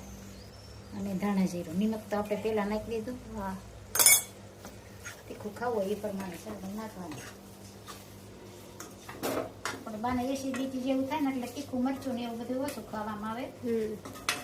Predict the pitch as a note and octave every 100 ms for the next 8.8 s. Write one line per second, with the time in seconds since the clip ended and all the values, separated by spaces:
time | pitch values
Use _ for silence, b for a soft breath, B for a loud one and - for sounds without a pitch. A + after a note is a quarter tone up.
0 | - - - - - - - C#4 - C4+
1 | D4 C#4 - C4 A#3+ A#3+ A#3+ A3+ G#3 A#3
2 | A3 G#3+ A3 G#3 G#3 G3 G#3+ F#3+ F#3 G3+
3 | G#3+ F#3+ - G#3+ - G#3+ G#3 G3+ G#3 G3+
4 | G3+ G#3 G#3 F#3+ G#3+ G#3+ A3+ G#3 G#3 G#3+
5 | G#3 G3 G3+ G3+ A3 G#3 G#3 A#3 G#3 F3+
6 | A3 G#3 G#3 A3 A#3 B3+ C4 A3+ G3 G#3+
7 | A3 A3 G3+ G#3+ B3 A#3 F#3 F#3 G#3+ A3
8 | G#3 - A3 G#3+ G3+ G#3 A3+